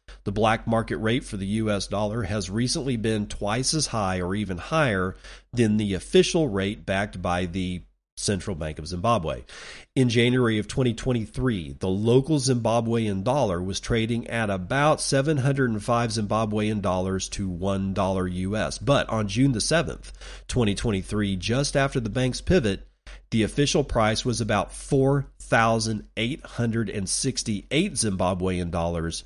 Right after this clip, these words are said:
to one U S dollar. Just a day earlier, the black market rate was reported to be around seven thousand Zimbabwean dollars to one U S dollar. Meanwhile,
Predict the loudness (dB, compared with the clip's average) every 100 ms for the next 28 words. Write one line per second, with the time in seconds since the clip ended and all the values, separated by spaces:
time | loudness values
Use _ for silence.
0 | -16 _ -4 -2 -2 -2 -4 -10 -8 -4
1 | -2 -4 0 2 2 0 -4 -14 -20 -20
2 | _ 4 4 4 0 2 2 0 4 6
3 | 6 2 -4 -10 _ _ _ _ -2 0
4 | 4 4 4 2 4 4 4 -2 0 -2
5 | -4 -6 -8 -8 -2 0 4 4 4 2
6 | -2 0 0 2 2 0 0 0 0 2
7 | 2 4 2 0 -4 _ -4 4 6 6
8 | 6 4 0 0 0 0 2 2 2 0
9 | 0 0 0 2 0 -2 -4 -2 -2 -2
10 | -2 0 -2 -2 -2 0 0 0 0 2
11 | 4 4 2 -2